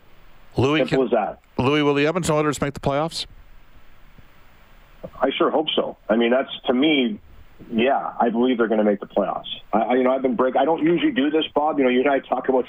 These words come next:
Speaker 2: schedules a lot, but I
Speaker 1: Right.
Speaker 2: don't usually go down the final eighteen games and say, "Okay, what do they have to do to get in there?"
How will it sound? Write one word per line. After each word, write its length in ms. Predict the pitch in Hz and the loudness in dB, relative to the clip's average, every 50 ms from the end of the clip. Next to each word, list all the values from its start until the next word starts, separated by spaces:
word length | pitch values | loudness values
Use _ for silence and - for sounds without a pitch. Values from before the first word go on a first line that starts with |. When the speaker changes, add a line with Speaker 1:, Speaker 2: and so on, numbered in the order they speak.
| - - | -6 -6
Speaker 2:
schedules 380 | - 135 127 120 127 127 110 | -4 -4 -2 0 -2 0 0
a 40 | 110 | 0
lot, 340 | 101 98 107 127 143 - - | 0 0 0 0 0 -2 -2
but 120 | 117 107 | -2 -2
I 40 | 107 | 0
Speaker 1:
Right. 180 | 107 101 104 - | -2 -2 -4 -6
Speaker 2:
don't 80 | - | -2
usually 380 | 110 123 131 135 131 127 127 123 | 0 0 0 0 0 0 0 0
go 120 | 127 123 | 0 0
down 420 | 120 120 120 117 117 120 123 127 123 | -2 0 -2 0 0 0 0 0 -2
the 80 | 110 98 | -4 -2
final 500 | - 113 113 117 120 120 117 107 - - - - - - - - - - - - - - - | -2 -2 0 2 2 2 2 0 -2 -6 -14 -20 -20 -20 -20 -20 -20 -20 -20 -20 -14 -6 -2
eighteen 540 | 135 139 131 127 - - 135 131 123 120 113 | -2 -2 -2 -2 -2 -2 0 0 0 2 2
games 380 | 120 117 120 123 123 127 117 | 2 2 2 2 2 2 0
and 120 | 117 110 104 | 0 0 0
say, 100 | - 110 | 0 0
"Okay, 300 | 107 110 104 - - 110 | 0 0 0 0 -2 -2
what 160 | 98 101 120 123 | 0 0 0 2
do 60 | 127 | 2
they 120 | 123 120 | 2 0
have 280 | 117 - 123 123 - - | 0 0 -2 -2 -2 -4
to 80 | 123 | -4
do 200 | 117 - 123 123 | -2 0 0 0
to 80 | 120 117 | 0 0
get 160 | 107 117 107 | 0 0 0
in 180 | 110 117 123 131 | 0 0 0 0
there?" 280 | 139 139 151 165 - | 0 0 0 -2 -6